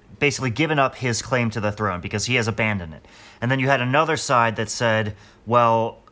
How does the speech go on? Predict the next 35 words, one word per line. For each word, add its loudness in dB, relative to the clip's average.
the -2
monarchy 2
is -2
essentially -2
established 0
by 4
God, 2
so 0
it's -4
not 2
possible 4
for -2
him -2
to -8
give -4
it -4
up. -6
It's -6
not 6
up 0
to -4
him. -12
And -2
the 0
people -2
who 0
stayed 0
loyal 4
to -6
the -4
king -2
because 0
they -2
said 0
that 0